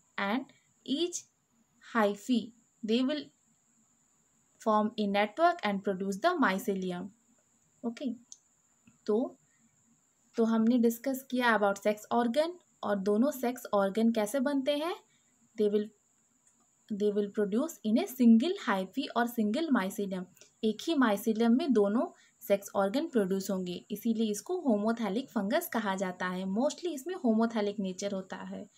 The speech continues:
पर कुछ एक्सेप्शन होता है जो कि heterothallic fertiliz-, heterothallic, अ, सेक्सुअल रिप्रोडक्शन परफॉर्म करते हैं। And ये paragynous टाइप होता है। Paragynous टाइप मतलब जो सेक्स ऑर्गन होता है, male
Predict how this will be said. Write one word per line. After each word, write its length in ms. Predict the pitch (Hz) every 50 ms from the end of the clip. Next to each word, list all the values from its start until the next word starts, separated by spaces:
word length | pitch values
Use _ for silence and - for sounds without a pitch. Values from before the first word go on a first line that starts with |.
| - - - _ _ -
पर 60 | 220
कुछ 320 | 226 - 277 285 277 - - 220
एक्सेप्शन 560 | 214 - - - 226 220 214 - 254 247 247
होता 260 | 233 226 233 - 311
है 80 | 359 330
जो 160 | 254 214 214
कि 220 | - - 339 330 -
heterothallic 560 | 220 226 - 220 214 214 208 214 277 370 392 - - _ _ _ _ _ _ _ _ _ _ _ _ _ _ _ _ _ _ _ - 220
fertiliz-, 640 | 202 208 - 214 214 - 226 214 208 214 - - 220
heterothallic, 720 | 202 233 - - 240 233 240 240 240 285 285 285 - - 226
अ, 160 | 202 202 196
सेक्सुअल 360 | - 208 202 - - 208 196
रिप्रोडक्शन 420 | 196 190 - 196 196 208 - 339
परफॉर्म 420 | 359 - 208 196 - - 247 330 - -
करते 320 | - 254 196 - - 196 190
हैं। 380 | 196 190 175 175 - - _ _ _ _ _ _ _ _ _ _ _ _ _ _ _ _ - 202
And 220 | 196 208 240 240 226
ये 280 | 208 233 311 359 349 - -
paragynous 680 | 208 202 208 277 302 269 240 214 202 196 190 190 -
टाइप 220 | - 185 180 180 - -
होता 220 | 185 185 - 180
है। 280 | 175 180 170 180 180 - - 190
Paragynous 640 | 180 180 196 226 233 254 254 247 254 262 254 -
टाइप 200 | 247 233 240 233
मतलब 440 | 233 240 247 - 277 320 381 403 - _ _ _ _ _ _ -
जो 80 | 214 202
सेक्स 340 | - - 226 254 254 - - 226
ऑर्गन 320 | 214 202 202 208 202 202
होता 280 | 214 202 196 - 202 190
है, 300 | 196 208 247 339 415 - _ _ _ _ _ -
male 300 | 208 202 202 220 277 330